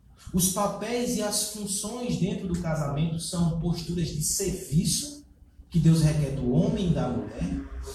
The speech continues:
mas também são privilégios e são honras, porque fazem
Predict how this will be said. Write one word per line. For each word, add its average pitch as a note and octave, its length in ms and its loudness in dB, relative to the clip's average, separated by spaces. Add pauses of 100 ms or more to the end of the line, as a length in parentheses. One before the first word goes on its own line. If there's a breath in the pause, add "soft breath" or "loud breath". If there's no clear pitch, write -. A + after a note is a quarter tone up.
(140 loud breath)
mas G3 240 2
também G3+ 200 0
são G3 240 2
privilégios F3 800 0
e F3 80 0
são - 340 -2
honras, D#3 380 4
porque - 260 -6
fazem F3+ 600 -2